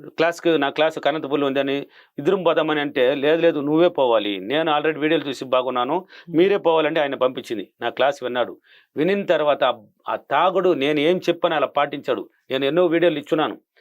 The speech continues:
Speaker 2: మ్మ్.
Speaker 1: ఏమి లేదండి, ఆ
Speaker 2: మ్మ్.
Speaker 1: తాగుడు అంతా పోయింది. అడ్రస్ లేకుండా పోయి ఫ్రెండ్స్లు గిన్స్లు ఎవరు ఫోన్ కేర్ చేసేది.
Speaker 2: అడిక్ట్ అయిన ఆయన.
Speaker 1: అడిక్ట్ అయిన ఆయన బాగా పిచ్చి పిచ్చిగా ఎంప్లాయర్.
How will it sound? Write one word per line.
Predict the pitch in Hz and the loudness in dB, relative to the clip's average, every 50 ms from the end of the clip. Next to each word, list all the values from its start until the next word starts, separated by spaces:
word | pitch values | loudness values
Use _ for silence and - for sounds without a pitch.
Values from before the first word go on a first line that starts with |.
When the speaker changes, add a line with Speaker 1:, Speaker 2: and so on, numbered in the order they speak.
| _ | _
Speaker 2:
మ్మ్. | 170 170 160 151 151 151 | -12 -12 -12 -10 -6 0
Speaker 1:
ఏమి | 147 165 185 214 233 247 247 254 | 2 4 4 4 4 2 2 0
లేదండి, | 233 220 180 175 156 135 123 104 - - _ _ _ - 160 | 0 0 0 0 -2 -2 -4 -6 -6 -10 _ _ _ -4 -2
ఆ | 139 | -2
Speaker 2:
మ్మ్. | 143 | 0
Speaker 1:
తాగుడు | 170 170 202 214 220 | 2 2 2 2 0
అంతా | 214 214 208 208 175 151 - | 0 0 0 -2 -2 0 0
పోయింది. | 185 214 220 185 135 104 | 0 2 2 0 -2 0
అడ్రస్ | 101 135 165 160 220 247 233 220 | 0 -2 0 2 0 0 0 0
లేకుండా | 226 220 202 208 190 | 0 0 0 -2 0
పోయి | 175 190 196 | 0 0 -2
ఫ్రెండ్స్లు | 190 - 170 185 202 202 196 196 | 0 0 0 -2 0 -2 -6 -4
గిన్స్లు | 185 202 202 180 170 190 | -2 -2 -2 0 2 2
ఎవరు | 185 196 208 185 - | 4 4 2 2 2
ఫోన్ | - 196 190 156 | 0 0 2 2
కేర్ | 175 175 175 - 170 | 0 0 0 0 -4
చేసేది. | 160 139 160 151 135 - | -2 -2 -2 -2 -2 0
Speaker 2:
అడిక్ట్ | - 190 202 247 247 - - | 0 0 0 -2 0 0 0
అయిన | 208 196 180 | 2 2 0
ఆయన. | 170 160 151 139 120 - - - | -2 -2 -4 -6 -8 -6 -2 0
Speaker 1:
అడిక్ట్ | 143 175 233 220 285 - 262 | 0 2 2 2 2 2 2
అయిన | 247 233 226 | 2 2 0
ఆయన | 214 196 185 165 | 0 -2 -2 -2
బాగా | 143 139 170 202 240 247 | 0 2 2 4 4 2
పిచ్చి | 233 240 233 247 - - 285 | 0 -2 -4 -4 0 0 0
పిచ్చిగా | 233 269 196 247 233 | 0 2 2 2 2
ఎంప్లాయర్. | 208 190 202 202 247 254 247 226 151 | 2 2 2 0 0 2 2 0 -2